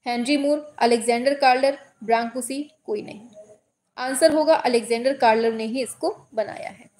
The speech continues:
ठीक है, चलो आगे बढ़ेंगे। ट्रॉयज पूछा गया है, ट्रॉयज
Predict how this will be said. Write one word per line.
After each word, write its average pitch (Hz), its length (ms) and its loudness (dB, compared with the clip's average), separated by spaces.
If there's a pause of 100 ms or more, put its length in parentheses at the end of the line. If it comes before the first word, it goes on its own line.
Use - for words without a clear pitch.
(360)
ठीक 311 160 -6
है, 370 100 0 (760)
चलो - 180 -8 (440)
आगे 277 240 2
बढ़ेंगे। 294 400 0 (2250)
ट्रॉयज 311 420 6 (480)
पूछा 285 240 0
गया 302 180 0
है, 311 140 0
ट्रॉयज 294 540 2